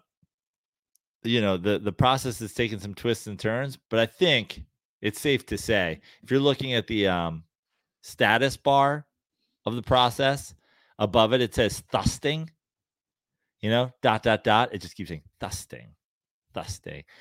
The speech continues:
And it's moving closer and closer. Feels like it's reaching a hundred percent December sixteenth in New Orleans, thousandth episode. Our,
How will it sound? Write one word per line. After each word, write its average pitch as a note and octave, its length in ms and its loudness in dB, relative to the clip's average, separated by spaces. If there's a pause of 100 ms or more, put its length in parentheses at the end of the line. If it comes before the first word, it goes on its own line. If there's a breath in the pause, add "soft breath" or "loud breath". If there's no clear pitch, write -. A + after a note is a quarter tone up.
(200 soft breath)
And G2+ 100 -2
it's G#2 140 -6
moving A#2 300 2
closer G#2+ 280 2
and F2+ 80 -6
closer. A2 340 2 (340 soft breath)
Feels F#3+ 300 6
like A2 460 4 (300)
it's G#2+ 160 -2
reaching A#2+ 280 0
a G2 60 0
hundred G2+ 240 0
percent F2+ 480 -4 (840)
December G#2 320 -2
sixteenth F#2+ 560 -6
in F#2 100 -2
New E2+ 120 -4
Orleans, D#2+ 400 -4 (100)
thousandth F2+ 560 -2
episode. E2 580 -10 (320 soft breath)
Our, F3 380 10